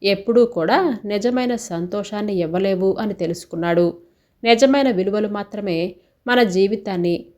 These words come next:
వెలుగులోకి తీసుకురాగలవు. కాబట్టి ఈ కథ అనేది అబద్ధం, మోసం ఎంతకాలమైనా నిలబడవు,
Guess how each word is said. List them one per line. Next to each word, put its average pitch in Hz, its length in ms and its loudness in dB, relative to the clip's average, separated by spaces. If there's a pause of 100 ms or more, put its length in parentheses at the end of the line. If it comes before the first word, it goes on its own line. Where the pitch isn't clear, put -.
(140)
వెలుగులోకి 254 560 4
తీసుకురాగలవు. 196 840 -2
కాబట్టి 170 680 -6 (300)
ఈ 247 100 2
కథ 240 260 2
అనేది 233 680 2
అబద్ధం, 226 560 0
మోసం 170 400 -4 (420)
ఎంతకాలమైనా 240 1040 0 (100)
నిలబడవు, 170 760 -4